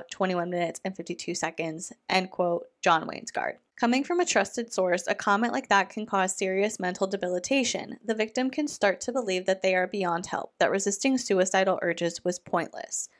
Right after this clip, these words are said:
end quote. So, in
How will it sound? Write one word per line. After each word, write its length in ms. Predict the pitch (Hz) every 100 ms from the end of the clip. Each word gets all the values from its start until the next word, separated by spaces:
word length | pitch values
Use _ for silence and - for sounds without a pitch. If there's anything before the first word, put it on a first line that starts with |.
| _ _ _
end 240 | 214 226 -
quote. 360 | 170 156 - - _ _ _ _ _ _ _ _ _ _ -
So, 520 | - 254 190 160 151 _
in 280 | 233 247 294